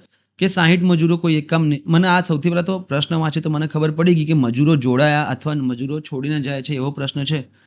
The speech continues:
તો દિવસ જેટલા હશે એટલું જ આપણે કામ લઈશું. સાઈઠ મજૂરો નેવ દિવસમાં એક કામ કરે છે, એટલે કે મજૂરો કેટલા છે? સાઈઠ. દિવસ લાગે છે નેવ અને એક કામ સમજી લો કે નેવ કામ છે,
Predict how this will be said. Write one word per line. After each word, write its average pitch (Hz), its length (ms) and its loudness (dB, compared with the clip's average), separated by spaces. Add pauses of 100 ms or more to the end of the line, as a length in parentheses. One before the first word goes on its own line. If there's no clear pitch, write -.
(280)
તો 160 80 0 (220)
દિવસ 151 540 -2
જેટલા 135 400 -2
હશે 151 200 -2
એટલું 143 240 0
જ 147 40 0
આપણે 131 220 -4
કામ 113 280 -4
લઈશું. 98 420 -4 (520)
સાઈઠ 151 340 2
મજૂરો 156 560 0 (100)
નેવ 185 320 4
દિવસમાં 160 500 0
એક 151 160 -8
કામ 139 240 -4
કરે 123 300 -6
છે, 98 340 -10
એટલે 127 280 -2
કે 143 100 -2
મજૂરો 135 380 0
કેટલા 131 280 -6
છે? 170 180 -6 (300)
સાઈઠ. 123 540 -4 (420)
દિવસ 156 420 4
લાગે 123 300 -2
છે 123 140 -4
નેવ 123 300 0 (240)
અને 156 180 0 (200)
એક 175 280 0
કામ 156 240 -2
સમજી 160 340 2
લો 156 120 2
કે 170 120 0
નેવ 160 280 6
કામ 101 300 -4
છે, 101 220 -12